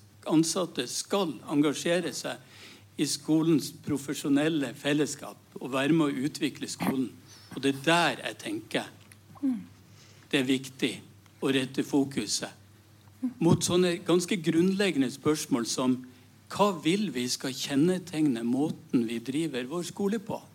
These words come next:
Vi. Altså, vi som møter de samme elevene, teamet vårt,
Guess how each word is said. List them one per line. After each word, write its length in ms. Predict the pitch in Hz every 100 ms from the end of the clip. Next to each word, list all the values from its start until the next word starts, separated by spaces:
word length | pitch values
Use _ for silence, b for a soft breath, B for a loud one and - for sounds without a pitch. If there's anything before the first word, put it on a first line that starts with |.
| - - -
Vi. 140 | 185 - - - - - b b b b b b -
Altså, 220 | 135 185 160 - - - - -
vi 160 | 180 214
som 180 | 220 180
møter 360 | 165 180 208
de 80 | 165
samme 360 | 139 151 160 170
elevene, 460 | 170 196 170 107 - - -
teamet 520 | 196 208 202 120 98
vårt, 380 | 101 - -